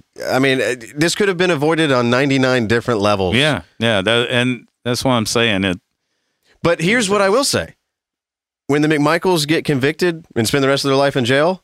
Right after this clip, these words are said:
Speaker 1: I'm not gonna bitch about it. I'm
Speaker 2: Yeah.
Speaker 1: not gonna go protest about it. There's already groups from D C, uh, B L M groups and stuff that already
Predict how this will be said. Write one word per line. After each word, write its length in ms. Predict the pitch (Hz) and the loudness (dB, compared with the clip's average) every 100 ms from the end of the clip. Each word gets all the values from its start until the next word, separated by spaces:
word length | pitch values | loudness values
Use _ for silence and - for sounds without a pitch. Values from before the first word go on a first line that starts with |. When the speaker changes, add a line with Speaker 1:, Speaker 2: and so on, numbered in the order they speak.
| _ _ _ _ _ _ _ _ 135 | _ _ _ _ _ _ _ _ -2
Speaker 1:
I'm 140 | 156 | 0
not 180 | 175 165 | 0 0
gonna 160 | 170 156 | -2 -2
bitch 300 | 127 143 139 | -2 -2 -2
about 300 | 135 131 147 | 0 0 0
it. 120 | - _ _ _ _ _ _ - | -6 _ _ _ _ _ _ -4
I'm 120 | 123 | 0
Speaker 2:
Yeah. 40 | 139 | 2
Speaker 1:
not 140 | 143 | 0
gonna 200 | 143 139 | 0 0
go 340 | 127 143 143 - _ | 2 2 0 -2 _
protest 580 | - 139 147 147 139 - | -2 0 0 0 0 0
about 300 | 127 131 143 | 0 0 0
it. 60 | 151 | 0
There's 180 | 233 269 | 0 0
already 160 | 240 | -2
groups 380 | 147 190 165 - - _ _ _ - | 0 -2 -2 -6 -8 _ _ _ -10
from 540 | - 165 147 139 110 | -2 0 2 0 -4
D 180 | 117 202 | -2 0
C, 480 | - 190 190 190 175 117 | 0 0 0 0 -2 -4
uh, 100 | 127 | -2
B 220 | 131 190 | 0 0
L 160 | 175 | 2
M 140 | 170 165 | 0 0
groups 260 | 151 147 | 0 0
and 100 | 143 | -2
stuff 220 | - 143 131 | 0 -2 0
that 140 | 120 - | -4 0
already 360 | 147 180 170 | 0 0 -2